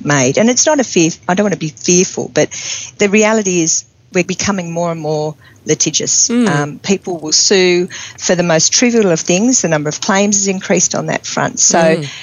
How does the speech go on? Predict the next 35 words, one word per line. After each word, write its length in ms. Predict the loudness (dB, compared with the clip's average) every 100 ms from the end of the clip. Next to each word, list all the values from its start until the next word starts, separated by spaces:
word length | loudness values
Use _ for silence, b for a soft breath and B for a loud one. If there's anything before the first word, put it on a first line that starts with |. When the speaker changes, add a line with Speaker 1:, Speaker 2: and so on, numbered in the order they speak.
| B
Speaker 1:
just 260 | 0 2 2
as 120 | 2
a 60 | 2
director 440 | 2 0 -2 -4
on 80 | -4
a 60 | -4
board 360 | -2 0 0
would 120 | -4 -4
have, 460 | -4 -2 -2 -4 B B B -2
as 220 | 2 2 0
a 60 |
strata 420 | 0 0 2 0
committee 420 | -2 -4 0 0 2
member, 520 | 0 -2 -4 -4 -6 B B B
you 120 | 0
would 120 | 0
want 140 | 2 0
to 40 |
make 220 | 2 0
sure 260 | 2 2 2
that 160 | 0 2
there 140 | 2
is 120 | 2
an 80 | 0
office 360 | -4 -2 -2 0
bearer's 500 | 2 2 2 0 0
protection 680 | -2 0 0 0 -2 -4 -10 B -8 -2
in 300 | 0 -2 -2
the 80 | -2
insurance 720 | 0 0 0 0 0 0 -2 -10 -6
of 300 | 0 0 2
your 140 | 2 2
owner's 240 | 2 -2
corporation. 720 | -2 -2 0 0 2 0 -2
Speaker 2:
Mm. 400 | -4 -4 -2 -2